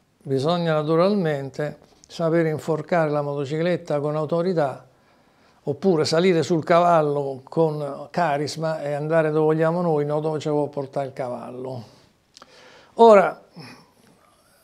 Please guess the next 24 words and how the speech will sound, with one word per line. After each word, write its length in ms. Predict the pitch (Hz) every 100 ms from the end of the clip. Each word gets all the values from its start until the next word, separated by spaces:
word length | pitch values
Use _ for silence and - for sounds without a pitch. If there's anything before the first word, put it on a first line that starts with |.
| _ -
il 120 | 160
Kama 320 | - 220 226
Loka, 400 | 262 185 180 170
l'abbiamo 440 | 165 160 160 180 202
detto, 480 | 147 135 - 156 -
è 100 | 165
il 120 | 135
periodo 400 | 170 175 165 143
di 100 | 139
cui 80 | 143
stiamo 300 | - 160 165
parlando, 960 | 233 226 156 139 139 147 160 151 147 _ _ _ _ _ _ _ _ _
si 200 | - 226
caratterizza 800 | 233 240 233 277 214 139 160 180
come 360 | 180 156 151
un 500 | 160 156 156 147 143 -
percorso 720 | 180 185 - 214 156 - 156
retrogrado 1000 | 196 185 143 123 123 139 156 175 190 - _ _ _ _ _ _ _ _ _ _
che 380 | - 180 156 - -
l'anima 580 | 151 170 156 135 135 160
compie 640 | 180 147 131 131 196 226
nel 200 | 156 123
corpo 320 | 117 110 110 160
astrale 760 | - - 180 147 175 214 214